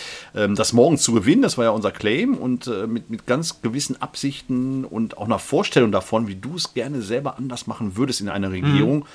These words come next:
Speaker 2: Und das ist jetzt nicht und auch deswegen ich will nicht sagen, dass ich in ein tiefes Loch gefallen bin, weil da eben das lachende, äh,
Speaker 1: Mhm.
Speaker 2: Auge dabei war. Ähm, ja, aber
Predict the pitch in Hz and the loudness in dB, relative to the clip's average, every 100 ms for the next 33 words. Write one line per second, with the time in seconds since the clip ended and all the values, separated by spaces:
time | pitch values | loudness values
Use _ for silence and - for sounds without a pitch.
0 | - - - 107 104 104 - 139 139 156 | -20 -20 -12 -8 -2 -2 2 4 4 6
1 | 160 - 151 208 - - 123 123 117 - | 4 6 6 4 2 -2 -2 0 -2 0
2 | 120 - 127 127 123 120 117 _ _ _ | -2 0 2 2 2 0 -2 _ _ _
3 | _ _ _ - 82 110 101 104 101 101 | _ _ _ -12 -4 -2 0 0 0 0
4 | 98 104 95 101 104 - 127 113 117 107 | -2 -4 -6 -2 -2 -2 2 4 4 4
5 | 113 104 110 113 107 110 113 98 - - | 2 4 4 4 4 2 2 0 -6 -20
6 | - - 95 104 131 127 117 117 113 85 | -20 -10 -2 0 2 4 4 4 2 -2
7 | 107 107 107 117 110 110 107 104 107 101 | -2 -2 -2 0 2 4 2 2 0 0
8 | 107 107 107 - 95 92 92 95 - _ | 0 0 -2 -4 -4 -4 -6 -8 -10 _
9 | _ _ _ _ _ 95 92 - - 92 | _ _ _ _ _ -6 -6 -6 -6 -4
10 | 90 | -4